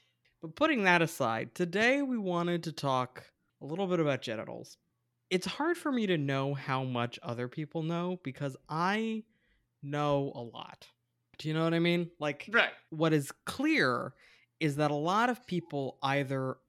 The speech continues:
Speaker 1: are honestly or willfully ignorant and misinformed about what actually goes on, given the rhetoric around access to gender-affirming care.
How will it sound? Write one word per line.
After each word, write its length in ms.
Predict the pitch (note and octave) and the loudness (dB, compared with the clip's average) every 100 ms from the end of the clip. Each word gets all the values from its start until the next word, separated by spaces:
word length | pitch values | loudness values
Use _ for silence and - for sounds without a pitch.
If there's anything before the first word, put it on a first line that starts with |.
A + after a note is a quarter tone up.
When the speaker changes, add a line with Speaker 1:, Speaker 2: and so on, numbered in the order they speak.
| - | -10
Speaker 1:
are 600 | C3 B2+ B2 A#2+ A#2+ - _ _ _ - | -6 -2 -2 -4 -6 -12 _ _ _ -8
honestly 760 | D3 F3 A#3 - - A#3 B3+ - D3+ | 0 2 2 -2 -2 0 0 -2 -2
or 240 | D3+ C#3+ | 0 0
willfully 840 | C3+ D#3 G3+ G3+ F#3+ E3 D#3+ D3 - | 0 2 2 0 0 2 2 0 -2
ignorant 720 | D#3 D3 D3 A#2+ A#2 A#2+ - - | -4 0 2 2 0 -2 -6 -10
and 200 | C3+ C3+ | -4 -2
misinformed 680 | D3 C#3 C3 - C#3 A#2 A#2 | -2 -4 -10 -8 -6 -6 -6
about 300 | A#2+ A#2 A2+ | -4 -2 -4
what 220 | C3 C#3 | -6 -2
actually 680 | C3 B2+ - B2 B2 B2 A#2 _ _ _ _ _ _ | -2 -2 -8 -10 -6 -6 -8 _ _ _ _ _ _
goes 300 | C#3 C3 B2 | 2 2 2
on, 420 | B2 A2 A2 A2+ - _ _ _ - C#3+ | 2 0 -2 -4 -6 _ _ _ -18 -6
given 460 | F3 F#3+ F3+ E3 D3 | 2 4 6 6 4
the 160 | C#3 | 0
rhetoric 680 | C3 C#3+ D3 B2+ A#2+ A2+ - - | 0 0 0 -2 -4 -8 -12 -10
around 640 | B2 A#2+ A#2+ A#2+ A#2 A#2+ - - | -8 -6 -6 -6 -6 -10 -12 0
access 880 | B2 B2 - - A2+ A2+ - - - | 0 0 -6 -8 -6 -8 -12 -20 -14
to 100 | - | -12
gender-affirming 880 | B2+ B2+ B2 B2 A#2 - A#2+ B2 B2 | -6 -6 -4 -6 -6 -8 -10 -8 -10
care. 420 | - B2 A#2+ - | -6 -6 -6 -10